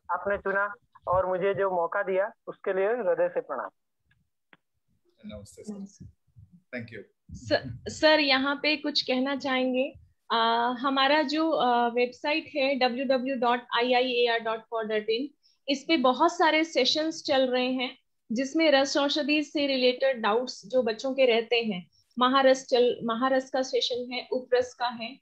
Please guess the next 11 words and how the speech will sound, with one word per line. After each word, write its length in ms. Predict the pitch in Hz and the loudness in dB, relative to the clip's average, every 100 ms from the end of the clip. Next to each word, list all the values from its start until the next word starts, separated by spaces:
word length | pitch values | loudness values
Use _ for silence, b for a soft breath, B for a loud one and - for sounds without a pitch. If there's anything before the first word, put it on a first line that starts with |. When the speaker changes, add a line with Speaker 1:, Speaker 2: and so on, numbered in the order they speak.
| _ | _
Speaker 3:
क्रिया 320 | 277 269 269 | 2 6 4
काल 360 | 262 247 240 233 | 4 2 2 0
एडवांस 420 | 220 220 226 262 254 | -4 0 0 0 2
diabetes 500 | 240 240 240 247 - | 2 2 -2 -6 0
course, 280 | 247 254 226 | 0 0 0
बहुत 320 | 214 320 339 | 0 2 0
सारे 220 | 320 302 | 0 0
courses 540 | 294 247 240 285 277 | 2 0 0 -4 -6
चल 220 | - 226 214 | -4 -2 0
रहे 140 | 208 | 0
हैं 260 | 220 240 | 0 -4